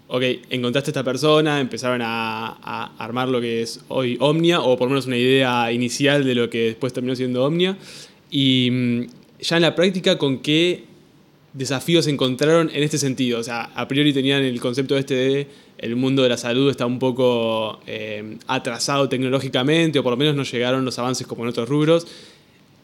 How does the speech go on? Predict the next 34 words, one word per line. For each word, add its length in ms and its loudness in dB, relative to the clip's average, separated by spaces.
Y 60 -4
cuando 180 4
una 100 6
vez, 220 2
una 120 4
vez 120 0
que 100 0
llegaron 300 4
directamente 560 4
al, 320 0
al 180 -4
mundo 280 0
de 80 2
la 60 0
salud, 400 4
¿se 140 -6
encontraron 280 2
efectivamente 460 4
con 160 4
eso? 320 4
¿Encontraron 400 0
algunas 200 0
cosas 200 -2
distintas 320 -2
a 40 -2
las 100 -6
que 80 -8
imaginaban? 720 -2
¿Cómo, 360 0
cómo 180 0
se 100 0
desarrolló 360 -6
después 300 -8
eso? 180 -10